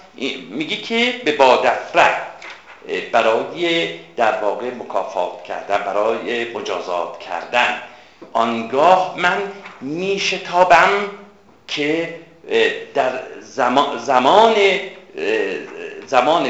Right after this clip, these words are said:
درستش رسیده باشه، موقع اون، اه، مجازات رسیده باشه.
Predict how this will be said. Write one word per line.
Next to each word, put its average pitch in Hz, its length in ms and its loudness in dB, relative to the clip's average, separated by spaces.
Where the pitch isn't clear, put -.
درستش 165 680 2
رسیده 104 380 -10
باشه، 90 280 -8
موقع 175 880 6
اون، 190 380 -2
اه، 113 180 0
مجازات 135 840 4
رسیده 123 420 -2
باشه. 110 280 0